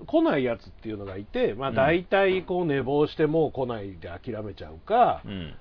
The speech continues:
Speaker 1: もう家で遊んでるか、
Speaker 2: はい。
Speaker 1: なんかしてるわけですよ、大体そういう人たちは。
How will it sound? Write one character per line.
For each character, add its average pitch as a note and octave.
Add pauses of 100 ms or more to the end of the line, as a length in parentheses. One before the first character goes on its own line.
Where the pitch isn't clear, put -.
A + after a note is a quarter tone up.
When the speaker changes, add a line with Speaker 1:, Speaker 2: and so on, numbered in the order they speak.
Speaker 1:
も E3+
う C#3
家 C3
で G#2+ (200)
遊 G2+
ん G2
で G#2
る G2+
か、 D#3
Speaker 2:
は F2+
い。 C#2
Speaker 1:
な F3
ん -
か D3+
し -
て G#3
る C4+
わ D4
け F4
で D#3+
す -
よ、 G#2
大 A2
体 A#2
そ A2+
う A2+
い G#2+
う -
人 -
た F#2
ち -
は。 E2+